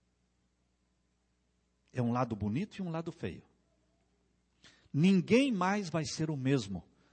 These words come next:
depois desta jornada. Porque os que entram nela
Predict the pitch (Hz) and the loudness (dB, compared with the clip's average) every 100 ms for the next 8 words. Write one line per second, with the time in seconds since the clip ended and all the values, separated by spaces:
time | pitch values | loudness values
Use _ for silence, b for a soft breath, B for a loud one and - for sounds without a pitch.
0 | b - 113 139 127 123 113 113 107 92 | b -6 -2 -2 -2 -4 -6 -6 -6 -8
1 | 80 - - _ _ _ _ _ _ _ | -10 -14 -20 _ _ _ _ _ _ _
2 | _ _ _ _ b b b b b b | _ _ _ _ b b b b b b
3 | b _ _ _ - 107 - 113 - 123 | b _ _ _ -8 -8 -6 -8 -4 -2
4 | 143 220 226 226 180 120 90 | 0 0 0 -2 0 -2 -2